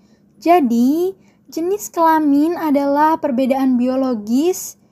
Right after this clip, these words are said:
Ya, seperti yang kita tahu pada umumnya,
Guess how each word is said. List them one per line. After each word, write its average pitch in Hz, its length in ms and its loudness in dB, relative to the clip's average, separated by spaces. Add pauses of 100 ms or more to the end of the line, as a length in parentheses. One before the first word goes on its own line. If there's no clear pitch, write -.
(400)
Ya, 349 240 0
seperti 285 480 -4
yang 269 160 2
kita 262 320 -8
tahu 247 400 -2
pada 254 320 0
umumnya, 233 800 -2